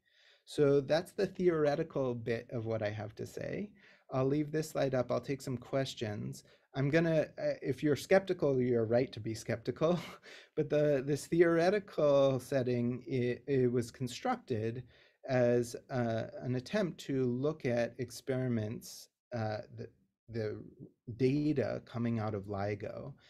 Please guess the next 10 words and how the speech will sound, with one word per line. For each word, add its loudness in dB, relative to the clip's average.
And 0
what 4
I'll 2
spend -2
the -4
next -6
part -2
of -4
the, -8
the -8